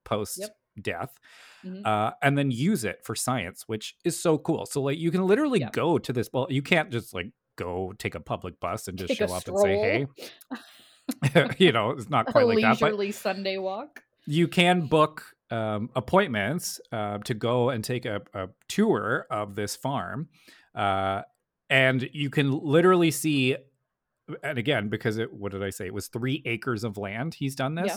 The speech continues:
Speaker 2: Yeah.
Speaker 1: So some bodies are in the sun, some are in the shade,
Speaker 2: Mm.
Speaker 1: some are buried, some are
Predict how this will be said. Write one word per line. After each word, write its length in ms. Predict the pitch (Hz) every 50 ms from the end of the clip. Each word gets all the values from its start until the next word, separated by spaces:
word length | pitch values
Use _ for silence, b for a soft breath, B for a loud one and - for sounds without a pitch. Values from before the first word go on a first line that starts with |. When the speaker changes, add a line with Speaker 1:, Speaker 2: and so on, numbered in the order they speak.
| - -
Speaker 2:
Yeah. 40 | 135 -
Speaker 1:
So 380 | - 127 117 117 117 110 - b b b b b
some 240 | - - 131 120 120
bodies 420 | 123 120 123 123 127 127 123 - - -
are 260 | 127 120 120 123 123
in 180 | - 139 131 139
the 60 | 131
sun, 340 | 127 - 180 147 110 98 90
some 260 | - - 113 110 117
are 160 | 117 113 110
in 80 | 113 110
the 60 | 113
shade, 300 | 101 101 123 104 90 85
Speaker 2:
Mm. 40 | -
Speaker 1:
some 240 | - - 117 117 120
are 100 | 113 110
buried, 460 | 107 113 123 117 113 101 95 92 -
some 240 | - - 110 107 110
are 340 | 107 101 101 104 104 -